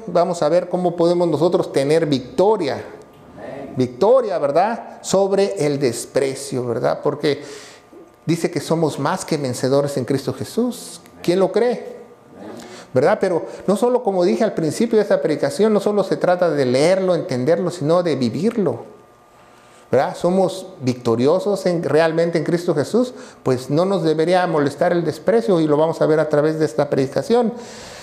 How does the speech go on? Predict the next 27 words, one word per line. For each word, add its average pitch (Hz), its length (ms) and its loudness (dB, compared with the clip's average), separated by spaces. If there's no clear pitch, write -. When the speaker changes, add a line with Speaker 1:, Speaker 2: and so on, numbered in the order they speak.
Speaker 1:
El 175 140 0
desprecio 233 560 0
nos 196 260 -2
ata, 180 440 0
¿verdad? 156 280 2
Nos 170 200 -2
ata 175 320 0
con 127 240 2
cuerdas, 165 640 2
con 127 320 -2
cadenas, 170 800 0
con 131 220 0
grilletes, 160 760 0
con 127 260 0
rejas, 170 560 -2
¿verdad? 156 340 2
¿Por 165 180 0
qué? 202 120 0
Porque 165 320 -2
nos 147 200 2
detiene, 196 500 2
nos 170 180 2
detiene 185 380 2
nuestra 170 300 0
manera 151 340 2
de 170 100 4
vivir 185 580 2